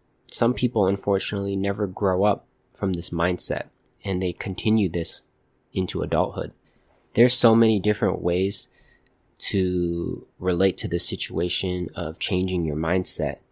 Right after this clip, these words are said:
This is just one example, but so many people, like I said, deal with this problem, and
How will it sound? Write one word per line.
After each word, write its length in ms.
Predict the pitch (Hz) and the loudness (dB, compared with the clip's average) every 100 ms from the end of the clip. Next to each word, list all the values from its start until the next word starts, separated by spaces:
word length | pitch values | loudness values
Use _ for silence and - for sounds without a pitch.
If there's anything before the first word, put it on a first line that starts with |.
| - | -4
This 200 | 104 - | 0 2
is 120 | 113 | 2
just 300 | - 95 - | 2 0 -2
one 200 | 90 90 | -2 -2
example, 640 | 82 76 80 87 - - - _ - _ _ _ | -2 -2 0 0 -2 -10 -12 _ -20 _ _ _
but 360 | - 92 85 - | 2 4 4 0
so 220 | - 101 | 0 2
many 220 | 107 101 | 4 4
people, 640 | 98 104 95 95 85 80 - | 2 -4 0 2 4 2 -4
like 140 | 92 | -6
I 80 | 82 | -4
said, 500 | 85 - 87 78 - | -2 2 2 2 -2
deal 200 | - 101 | 0 2
with 160 | 92 - | 2 -2
this 140 | 80 | -6
problem, 560 | - - 80 - 85 95 _ _ _ _ | -4 2 2 2 -4 -6 _ _ _ _
and 480 | 98 92 92 92 87 | -4 -2 0 -2 -4